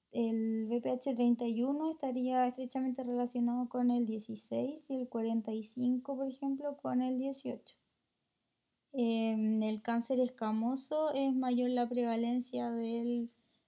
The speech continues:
V P H dieciséis, mientras que en el adenocarcinoma sería más prevalente el V P H dieciocho.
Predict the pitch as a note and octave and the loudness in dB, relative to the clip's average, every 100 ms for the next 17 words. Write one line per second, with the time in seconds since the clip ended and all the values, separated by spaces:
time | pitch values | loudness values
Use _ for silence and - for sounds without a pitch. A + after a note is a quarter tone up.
0 | _ A#3 A3 A#3 A#3 B3 A#3 G#3+ G#3 - | _ -4 0 0 0 0 0 -2 -8 -12
1 | - A3 C4 F4 - _ - B3 A#3+ B3 | -8 -2 -2 -2 -8 _ 0 2 2 0
2 | - B3 A#3+ A3+ A#3 A#3+ A#3+ A3+ G#3 A3+ | 0 0 2 2 2 0 0 -4 -6 -4
3 | A3+ A#3+ B3+ B3+ A#3+ A#3+ A#3+ A#3+ A#3 A3+ | 0 0 -2 -4 -2 0 0 -2 -4 -4
4 | A3 A#3 A#3+ A#3+ B3 B3 - A#3+ A#3 A#3 | -4 -2 -2 -2 -4 -4 -2 -4 -2 -4
5 | A3 A#3 A#3 - B3 B3 A3+ - A3+ - | -4 -4 -6 -2 -2 0 -2 -4 -6 -6
6 | - | -14